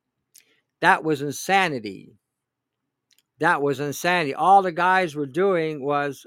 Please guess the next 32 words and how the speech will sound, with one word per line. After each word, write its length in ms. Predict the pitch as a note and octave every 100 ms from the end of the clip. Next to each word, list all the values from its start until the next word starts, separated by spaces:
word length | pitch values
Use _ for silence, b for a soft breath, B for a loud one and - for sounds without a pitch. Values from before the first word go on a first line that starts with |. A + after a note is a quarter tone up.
| -
um, 560 | B2+ B2+ B2+ A#2+ A#2 A#2 _ _ _ _ _ _ _ _
yeah, 160 | C#3+ C#3+
well, 340 | D#3+ E3 D3+ _ _ _ _ _ _ _ _ _
like 240 | - D#3+ D#3+
I 60 |
said, 340 | D3+ F#3 D#3+ B2+
you 80 | C3+
gotta 260 | D3+ E3+
kinda 500 | D#3+ E3+ F3 D#3+ C3+ C3+ - _ A2+
get 180 | C#3+ D#3
with 120 | D#3+
the 80 | C3+
program 520 | E3+ F3+ D#3+ C#3+ C3
here 140 | C3
because 260 | B2+ B2+ B2
those 260 | C#3+ D#3+ -
things 260 | E3+ E3
don't 220 | C#3 D#3 C3+
work 240 | D#3+ D#3 -
like 180 | C#3
they, 160 | B2 C3+ - -
they 140 | C3
said. 500 | A#2 D#3+ E3+ C3 A2+ b b b _
You 80 | A#2+
know, 60 |
that 260 | B2 D#3 -
phase 240 | D#3+ D3+
is 80 | B2+
come 240 | - D3+ D3
and 100 | C3
gone. 480 | D#3 D#3+ A#2 A2 A2 _ _ _ _ _ -
Um, 720 | A#2 B2 A#2+ A#2+ A#2 A#2+ A2+